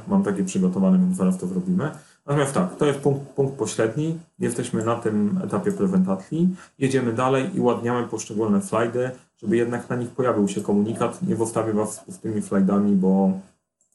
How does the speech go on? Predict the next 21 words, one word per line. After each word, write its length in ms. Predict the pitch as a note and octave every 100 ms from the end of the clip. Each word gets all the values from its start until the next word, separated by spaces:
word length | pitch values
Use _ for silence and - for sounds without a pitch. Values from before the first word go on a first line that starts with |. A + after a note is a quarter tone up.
| _ _ _ _ _ -
no, 160 | C3 - F3+
no 80 | E3+
bo, 220 | F#3+ G3 - -
no 60 |
bo 120 | D#4+
nie. 160 | G3 F#3 - - _ _ _ _ _ _ _
E, 260 | A#2 A#2+ A#2+ -
trzeba 440 | - D3+ C#3 C3 B2+
nad 220 | A2 -
tym 100 | A2+
popracować, 540 | F#2+ G2+ G2 G#2+ G#2
żeby 140 | F#2+ -
komunikacja 560 | G2+ G2 F#2 G2 G2
była 400 | F#2 F#2 F2+ F#2 -
przejrzysta. 600 | - F2+ G2 G2+ E3 F3+ - _ _ -
Za 60 |
chwilę 280 | D3 C#3 A#2+
wracam 480 | G2 G2 - G#2+ G#2 - _ _ _
w 80 | -
kolejnym 400 | A2 G#2 G2 F#2+
etapie. 220 | F#2